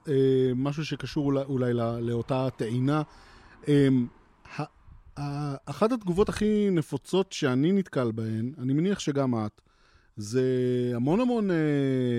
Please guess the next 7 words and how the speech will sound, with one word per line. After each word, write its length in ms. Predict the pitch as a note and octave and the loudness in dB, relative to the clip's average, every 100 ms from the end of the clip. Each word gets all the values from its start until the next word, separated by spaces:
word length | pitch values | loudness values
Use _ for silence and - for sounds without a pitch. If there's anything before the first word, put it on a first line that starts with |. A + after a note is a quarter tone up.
| A2+ | -2
כבוד 380 | - A#2 F#3 F3 | -2 0 0 0
והערכה 760 | C#3+ C3+ A#2+ A2+ - E3 E3 D3 | -2 -2 -4 -6 -6 -6 -4 -4
להקרבה, 1120 | A#2+ A2 - A2 G2+ G2+ D3+ F#3+ F3+ D#3+ C3+ A#2+ _ _ _ _ G#2 | -4 -6 -8 -12 -10 -8 -4 -2 -2 -2 -4 -8 _ _ _ _ -6
ולזמן 600 | A2+ A2+ G2 A2+ F3 G#3 | -2 -2 -2 -2 0 -2
שמושקע, 680 | F#3+ E3 - - C#3+ C3+ A#2+ | -2 -4 -4 -6 -6 -4 -6
ולאנרגיות, 600 | B2 B2+ C#3 F#3 F#3 E3 _ _ _ | -4 -2 -2 0 -2 -4 _ _ _
אבל, 200 | B2 C#3+ | 0 0